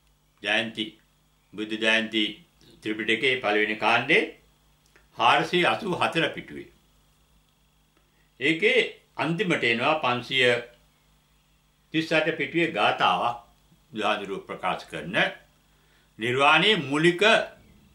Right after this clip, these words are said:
ලක්ෂණ පැහැදිලි කරන. ඒ ගාථාවේ මෙන්න මේ විදිහට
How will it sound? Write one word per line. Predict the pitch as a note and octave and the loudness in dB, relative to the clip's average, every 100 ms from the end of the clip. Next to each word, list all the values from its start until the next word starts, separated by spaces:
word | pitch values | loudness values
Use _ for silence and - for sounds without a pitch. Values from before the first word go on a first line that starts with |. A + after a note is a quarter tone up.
| _ _ _ _ _ - | _ _ _ _ _ -2
ලක්ෂණ | B2+ - - E3 G3+ F3 - - _ _ _ - | 0 0 0 2 4 2 0 -12 _ _ _ -2
පැහැදිලි | B2+ G#2 F2 | -2 -2 -6
කරන. | - - - _ _ _ _ _ _ _ _ _ _ _ _ - - - | -12 -18 -20 _ _ _ _ _ _ _ _ _ _ _ _ -20 -18 -6
ඒ | - F#3 F3 - - _ _ _ _ _ _ _ _ - | 4 6 6 4 -4 _ _ _ _ _ _ _ _ 2
ගාථාවේ | C#3+ E3+ F#3+ A3 B3+ G3 | 4 4 6 6 6 4
මෙන්න | F3 F3 | 2 2
මේ | E3 F3+ | 4 4
විදිහට | G#3 F#3 G#3 A#3 | 2 0 0 2